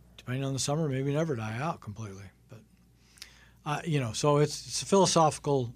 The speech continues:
issue that probably needs some more study to determine what the usage really is. And then you have to also, then we talked about code enforcement people. <laughs> You gotta, you gotta educate them that, no, we're just not having a summer lawn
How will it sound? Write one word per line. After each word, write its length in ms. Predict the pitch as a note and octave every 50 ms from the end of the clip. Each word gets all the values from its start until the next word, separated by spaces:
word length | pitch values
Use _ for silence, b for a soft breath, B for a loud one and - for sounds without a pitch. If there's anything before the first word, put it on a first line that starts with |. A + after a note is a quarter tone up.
| - -
issue 400 | C#3+ C3 B2 - - C3+ C3 C3 A#2+
that 200 | B2 B2 B2+ B2+ - - b b b b b b b b b b -
probably 460 | - D#3 D#3+ E3 D#3+ C#3 C3 C3+ C3+
needs 300 | C3+ C3+ C3+ C3 A#2 G#2
some 200 | - - - C3
more 160 | B2+ B2 A#2+
study 640 | - - - - C#3 B2+ B2 A#2 A#2+ A#2 A2+ - - _ _ b b b b b b b b b b _ _
to 120 | - C3 B2
determine 540 | A#2+ A2+ G#2+ - B2 C3 B2+ B2 A#2 A#2
what 180 | A#2 A2+ A2+ -
the 100 | - A#2
usage 440 | A2+ A#2 B2 A#2+ - - B2 G#2+ G#2
really 320 | A2+ A2+ A2 A2+ A#2 C3
is. 240 | C3 C3 B2 A2 G#2
And 120 | A#2+ B2
then 120 | C3+ C#3+ C#3+
you 100 | C#3 A#2+
have 200 | B2+ C3 B2 -
to 180 | - B2 A2+ G#2+ - b b b b b b b b
also, 300 | - C3 C3 C3 - C3+
then 160 | A#2+ A#2 A#2+ A#2+
we 100 | A#2+ A#2+
talked 240 | - C3 B2+ B2 -
about 240 | A#2 A#2+ A#2+ B2 -
code 280 | - C#3 C3+ C3+ B2
enforcement 480 | B2 A#2+ - B2 A#2 A#2 - C3 A#2+ -
people. 280 | - B2 A#2 - B2+ A#2+
<laughs> 40 | -
You 80 | G3+
gotta, 340 | D#3+ - - E3+ D3+ B2+ B2 - B B B B B
you 160 | D3 C3+ C#3
gotta 280 | C3 C#3 C3+ C#3 C#3 -
educate 480 | D3 D3+ C#3 B2 A#2 - C3+ C3 A#2+ -
them 220 | C#3 C3+ C3+ B2+
that, 100 | B2 B2
no, 160 | B2 B2 B2+
we're 180 | C3 C3 B2+ B2+
just 200 | A#2+ C3 A#2+ C#3
not 180 | C#3 B2+ A#2+ A#2+
having 260 | C#3+ E3 C#3 B2 A2
a 60 | G#2+
summer 320 | - - A#2+ A2 G#2 G2
lawn 320 | F#2+ G2 G2 G2 G2 F#2+